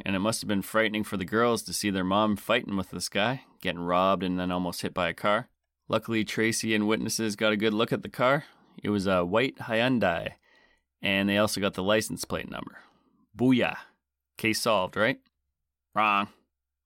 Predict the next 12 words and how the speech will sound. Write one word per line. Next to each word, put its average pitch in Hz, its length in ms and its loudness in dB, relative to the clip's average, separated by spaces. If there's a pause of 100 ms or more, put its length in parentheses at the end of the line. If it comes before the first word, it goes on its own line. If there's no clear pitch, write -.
Unfortunately, 139 580 2
this 123 180 -2
man 120 320 2
doesn't 131 240 2
just 131 180 -2
steal 139 300 2
from 127 180 -2
children. 101 460 0 (580)
About 104 260 2
ten 117 200 0
minutes 113 260 0
earlier, 143 460 2